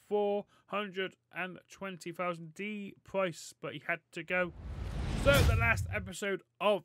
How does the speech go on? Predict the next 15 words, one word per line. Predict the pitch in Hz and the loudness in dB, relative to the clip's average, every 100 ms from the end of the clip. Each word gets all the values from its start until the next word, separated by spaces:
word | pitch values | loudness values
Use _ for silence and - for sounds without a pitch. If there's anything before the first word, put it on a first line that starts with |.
| - | -2
the | 185 | -2
episode | 170 165 180 160 | -2 -2 -2 0
is | 185 | -2
Wigan | 147 202 190 175 | 2 0 0 -6
away | 185 170 170 180 170 - _ | -6 -4 -4 -2 -4 -8 _
in | 170 180 160 165 | -6 -6 -8 -6
the | 165 170 | -4 0
E | |
F | 165 147 | 0 0
L | 160 147 | -2 -2
Trophy. | - 147 147 | -2 -4 -2
We | |
also | 151 160 143 | -2 -2 -4
have | 165 | -6
Cambridge | - 190 170 160 147 | -2 -2 -2 -8 -10